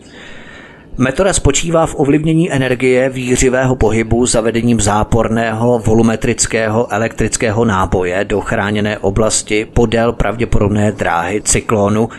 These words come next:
jeden až dvacet dní před očekávaným příchodem.“ A nebo další ruský patent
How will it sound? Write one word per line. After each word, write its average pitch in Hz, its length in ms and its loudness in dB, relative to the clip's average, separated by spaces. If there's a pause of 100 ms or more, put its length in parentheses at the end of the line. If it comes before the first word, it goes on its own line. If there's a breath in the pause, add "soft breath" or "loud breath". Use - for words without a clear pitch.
(180 loud breath)
jeden 127 360 0
až 120 140 -4
dvacet 120 340 0
dní 110 320 -2
před - 340 -2
očekávaným 104 680 -2
příchodem.“ - 600 -6 (720 loud breath)
A - 100 -4
nebo 151 180 2
další 127 400 0
ruský 110 340 0
patent 101 580 0